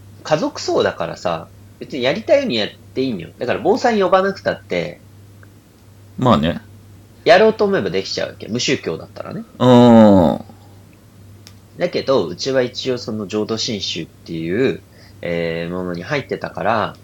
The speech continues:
Speaker 1: まあ、そういう形でしか母親もさ、葬儀見たことないからさ、
Speaker 2: うん。
Speaker 1: まあ、ぼ-、僕的には、まあ、呼ばなくてもね、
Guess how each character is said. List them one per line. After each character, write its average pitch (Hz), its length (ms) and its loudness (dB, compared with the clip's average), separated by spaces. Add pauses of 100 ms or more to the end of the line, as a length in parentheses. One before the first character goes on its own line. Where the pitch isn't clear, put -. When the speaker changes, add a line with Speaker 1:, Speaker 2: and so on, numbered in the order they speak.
(400)
Speaker 1:
ま 87 240 -4
あ、 - 20 -12
そ 120 240 0
う 123 60 0
い 123 80 0
う 120 60 -4
形 127 440 -6
で 165 100 -2
し - 100 -2
か - 100 -4
母 90 240 -2
親 113 180 2
も 113 120 -4
さ、 98 140 -8
葬 135 220 -2
儀 82 140 -12
見 - 120 -8
た 233 120 -2
こ 190 120 -6
と 82 120 -10
な 87 140 -6
い 82 60 -10
か - 100 -10
ら - 100 -10
さ、 80 340 -8
Speaker 2:
う 104 60 0
ん。 87 280 2 (140)
Speaker 1:
ま 80 380 -8
あ、 - 40 -20 (140)
ぼ-、 98 200 -8
僕 110 240 -8
的 226 260 -4
に 214 140 -2
は、 95 380 -2 (140)
ま 139 100 -2
あ、 90 60 -4
呼 90 140 -6
ば 127 140 -4
な 185 120 -6
く - 80 -16
て 120 120 -4
も 80 300 -10 (140)
ね、 117 240 -10